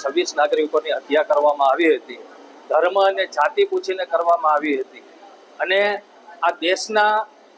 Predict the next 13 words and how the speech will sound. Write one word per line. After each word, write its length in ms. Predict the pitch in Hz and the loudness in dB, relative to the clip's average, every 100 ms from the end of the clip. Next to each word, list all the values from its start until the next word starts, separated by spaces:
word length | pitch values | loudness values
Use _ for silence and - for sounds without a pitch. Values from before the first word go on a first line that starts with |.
| - - - | -20 -10 -2
મનોબળને 540 | 202 254 233 208 208 190 | 0 2 2 0 -2 -2
તોડવાની 460 | 180 185 190 190 180 | -2 0 0 -2 -8
પ્રવૃત્તિ 380 | 170 175 180 160 | -8 -6 -8 -6
કરી 300 | 160 156 175 | -4 -2 -2
હતી, 180 | - 127 - - - | -4 -10 -10 -20 -4
તો 60 | 165 160 175 | -4 0 0
એમાં 340 | 214 156 - - - - | 2 0 -4 -20 -18 -2
દુશ્મન 440 | 180 - 240 240 208 | -2 0 -2 0 0
દેશનું 320 | 196 208 208 | -2 -2 -2
પણ 160 | 208 196 | 0 0
મનોબળ 360 | 226 220 214 196 180 | 0 2 2 0 0
તોડવા 300 | 180 180 170 | 0 2 2
માટે 240 | 160 165 | 0 0